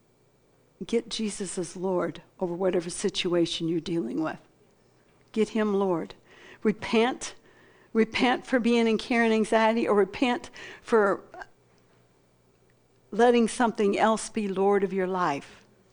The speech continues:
'Cause we do that. We let a circumstance be Lord, or we let an individual be Lord of our life.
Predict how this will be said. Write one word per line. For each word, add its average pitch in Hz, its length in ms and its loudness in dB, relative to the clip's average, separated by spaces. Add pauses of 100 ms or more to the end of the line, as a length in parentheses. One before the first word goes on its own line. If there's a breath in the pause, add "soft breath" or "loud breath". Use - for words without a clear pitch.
(680 soft breath)
'Cause 190 180 0
we 214 160 -2
do 233 220 0
that. 175 420 2 (500 soft breath)
We 233 220 4
let 233 240 6
a 208 80 0
circumstance 247 800 0
be 233 160 -2
Lord, 226 380 8
or 208 180 4
we 220 160 2
let 214 320 4
an - 140 0 (100)
individual 247 800 6
be 180 120 2
Lord 170 320 4
of 175 120 -2
our 165 160 2
life. 170 480 -2